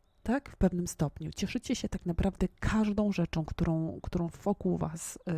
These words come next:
y, która wokół was się znajduje. Nazwę to tak. E, więc taki dzień poczucia: „Mam wszystko.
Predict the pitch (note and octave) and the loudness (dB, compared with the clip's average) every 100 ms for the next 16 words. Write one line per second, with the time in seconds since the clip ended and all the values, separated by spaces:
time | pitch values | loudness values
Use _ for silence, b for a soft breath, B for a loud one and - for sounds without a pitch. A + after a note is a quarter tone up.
0 | D#3+ D#3 E3 - G3 G3+ G3+ F#3 F3 - | -2 -2 -2 0 0 2 0 0 0 -2
1 | F3 E3+ E3+ E3+ E3+ D3+ - _ - E3+ | 0 2 2 4 2 0 -10 _ -4 -2
2 | E3+ E3 D3+ - E3 - B B B B | 0 0 -2 -4 -6 -10 B B B B
3 | B B B B - F3 F3 G3+ - - | B B B B 0 2 2 -2 -6 -6
4 | F#3 F3+ G#3+ G#3+ - - F#3+ - F3+ F3 | -6 -4 -4 -2 -4 -2 -4 0 0 0
5 | F3 - F#3 G3 G3 G3+ - - - - | -2 -4 0 2 2 -2 -8 -4 -4 -6
6 | - - C#3+ C#3+ | -8 -4 -4 -4